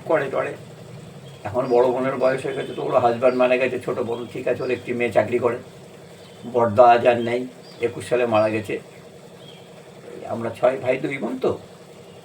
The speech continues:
মোটামুটি এক বড়দা বাদে আর সবাই মোটামুটি আছে এখনও। দেখা যাক ভগবান কতদিন রেখে দেয়। পরের অনেক কথাই বলে ফেললাম।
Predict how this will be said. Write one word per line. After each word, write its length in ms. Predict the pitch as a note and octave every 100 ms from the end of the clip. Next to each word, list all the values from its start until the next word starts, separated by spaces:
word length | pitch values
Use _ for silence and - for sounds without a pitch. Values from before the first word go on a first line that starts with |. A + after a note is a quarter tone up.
| -
মোটামুটি 340 | A#2+ A#2+ B2 C3
এক 320 | B2+ A2+ A#2
বড়দা 320 | A2 G#2+ B2
বাদে 260 | A#2 A2+ C#3+
আর 100 | -
সবাই 240 | C3 B2+
মোটামুটি 420 | A2+ G#2+ A2 G2
আছে 240 | F#2 - D3
এখনও। 340 | - D3+ E3 - - - - - - -
দেখা 200 | G#2 G#2
যাক 160 | G#2 G#2
ভগবান 360 | F#2+ G2+ G#2 A2
কতদিন 400 | - G#2 F#2+ E2+
রেখে 180 | D#2+
দেয়। 180 | D#2+ F2 - - - - - - - - - - - - -
পরের 280 | B2 B2 B2
অনেক 180 | B2 B2
কথাই 220 | D3+ D3
বলে 200 | C3+ -
ফেললাম। 360 | D#3+ D#3+ D#3+